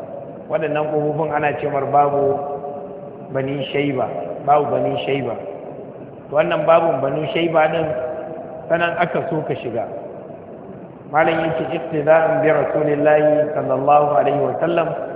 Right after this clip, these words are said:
domin mutum yayi koyi da Annabi Muhammadu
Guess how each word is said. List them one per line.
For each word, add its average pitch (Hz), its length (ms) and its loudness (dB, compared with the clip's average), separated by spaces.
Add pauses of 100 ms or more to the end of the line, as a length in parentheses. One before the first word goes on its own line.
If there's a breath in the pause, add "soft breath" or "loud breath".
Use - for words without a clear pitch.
(440)
domin 165 400 0
mutum 175 160 0
yayi 156 320 -2
koyi 175 480 0 (560)
da 135 160 -2
Annabi 156 240 -2
Muhammadu 147 560 -2